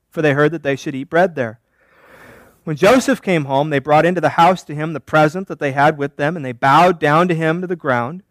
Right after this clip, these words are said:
And he inquired about their welfare and said, "Is your father well? The old man of whom you spoke, is he still alive?" They said, "Your servant, our father, is well.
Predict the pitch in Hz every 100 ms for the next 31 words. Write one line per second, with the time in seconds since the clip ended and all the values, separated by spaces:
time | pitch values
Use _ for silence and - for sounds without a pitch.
0 | _ _ _ - 151 165 202 214 - 220
1 | 254 196 156 156 160 143 143 151 170 139
2 | 123 160 170 277 269 262 262 277 269 269
3 | 277 _ _ _ _ 175 202 233 220 185
4 | 143 151 170 170 - - 123 131 175 214
5 | 254 254 233 156 170 226 _ _ _ _
6 | _ _ _ _ - - 139 160 143 143
7 | - 175 175 147 131 156 160 170 185 180
8 | 123 120 107